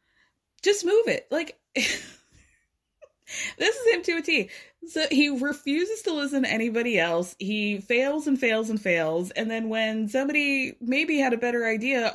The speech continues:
all along, he gets mad at them. Narcissism, right?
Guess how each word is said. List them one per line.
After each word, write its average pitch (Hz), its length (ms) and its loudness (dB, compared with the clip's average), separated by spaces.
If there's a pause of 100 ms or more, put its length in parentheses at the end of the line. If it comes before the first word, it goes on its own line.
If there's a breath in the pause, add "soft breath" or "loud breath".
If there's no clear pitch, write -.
all 233 220 2
along, 233 340 0
he 202 160 2
gets 220 160 -4
mad 214 180 0
at 208 80 -6
them. 160 220 -8 (1160)
Narcissism, 220 1700 -6 (320)
right? 453 160 -2